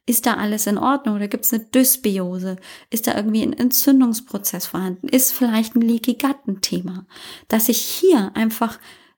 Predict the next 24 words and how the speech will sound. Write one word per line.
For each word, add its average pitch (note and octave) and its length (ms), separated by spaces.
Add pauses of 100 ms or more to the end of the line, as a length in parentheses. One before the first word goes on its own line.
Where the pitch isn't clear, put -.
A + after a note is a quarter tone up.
(220)
möglichst B3 520
all A#3 200
die C#4 180
Faktoren, D4+ 560
die A#3 120
da G#3+ 340 (260)
negativ B3+ 720
sich - 260
auswirken A3 560
würden G3 380
für - 260
diese A3+ 240
Entgiftungsleistung, G3+ 1200 (280)
dass - 140
ich A3 160
die A#3 300 (580)
entweder G3+ 600
in G#3+ 100
den G#3 140
Griff D4 260
bekomme A#3+ 480
oder A3 220
einfach A3 320
weiß, G3+ 400